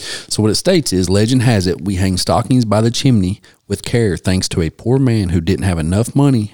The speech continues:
for his three daughters', uh, dowries. Generous old Saint Nick dropped a bag of gold down their chimney one night after the girls had hung their freshly washed stockings there to dry.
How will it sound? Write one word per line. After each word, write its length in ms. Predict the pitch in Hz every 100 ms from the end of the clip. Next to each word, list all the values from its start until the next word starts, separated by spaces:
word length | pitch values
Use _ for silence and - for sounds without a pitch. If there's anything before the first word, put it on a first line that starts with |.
| -
for 140 | 95
his 140 | 90 -
three 220 | 92 98
daughters', 500 | 98 101 90 - - - -
uh, 300 | 80 64 - - _ _ _ _ _ _ _ 87
dowries. 600 | 85 92 117 139 165 - _ _ _ _ _ _ _ -
Generous 420 | - 117 143 151
old 240 | - 120 120
Saint 280 | - 135 131
Nick 300 | 123 95 -
dropped 260 | 95 85
a 60 | 82
bag 280 | 82 95 117
of 100 | 117
gold 300 | 123 113 92
down 180 | 92 92
their 100 | 101
chimney 420 | - 170 160 98
one 260 | 85 80
night 260 | 78 78 69 _
after 240 | 95 -
the 80 | 78
girls 360 | 80 110 101 -
had 140 | -
hung 300 | - 98 95
their 140 | 80 -
freshly 480 | - 92 98 127
washed 360 | 127 117 113 -
stockings 500 | - 113 113 90 80
there 160 | 80 73
to 140 | 92
dry. 440 | 98 107 - 82